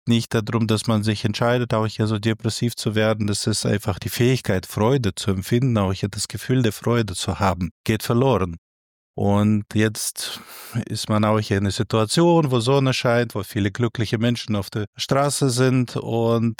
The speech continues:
man kann aber selber dieses Freudegefühl gar nicht so selber empfinden. Man vergleicht sich vielleicht mit den früheren Jahren, auch ja so wie es früher war und es ist schwer so auszuhalten, auch dieser Zustand. So ist es eigentlich die Situation, wo eigentlich hätte Freude machen können, aber das tut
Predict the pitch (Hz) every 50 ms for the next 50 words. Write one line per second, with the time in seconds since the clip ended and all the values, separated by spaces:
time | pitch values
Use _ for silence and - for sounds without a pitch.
0 | - - 123 117 113 110 - 135 135 131 139 139 127 123 127 107 - 131 135 135
1 | 131 127 113 120 120 117 113 110 - - - - 120 123 135 143 131 135 120 117
2 | - - 127 120 110 117 107 110 113 113 107 - - 117 107 104 - 113 110 110
3 | 107 107 101 104 101 - 139 131 127 110 104 98 87 - 113 98 107 110 117 123
4 | 110 - 107 101 - - 107 101 101 98 90 - 107 101 - - - 156 160 165
5 | 156 147 135 131 135 127 123 123 123 123 127 123 117 117 117 113 104 104 101 104
6 | - - 95 95 95 98 98 95 92 101 98 98 95 - - - - 139 131 127
7 | 127 117 120 120 117 117 117 107 104 101 98 - - - 135 127 - - - -
8 | - 135 135 135 135 131 123 117 123 123 123 127 120 107 117 120 117 - - 139
9 | 110 101 107 104 - - 110 98 92 - - 107 95 98 110 101 - - 131 131
10 | - - - 95 87 82 - - - 101 95 95 92 - - 107 - - - 113
11 | 117 123 123 120 113 107 107 113 110 - 120 107 - 120 120 117 - - 160 160
12 | 165 165 143 127 117 104 - 107 110 123 123 113 123 120 107 104 104 113 117 -
13 | - 123 107 104 - - - - 123 120 120 117 113 107 113 113 - - 120 113
14 | 110 - 160 160 165 156 139 127 117 127 117 107 - - - - - 117 110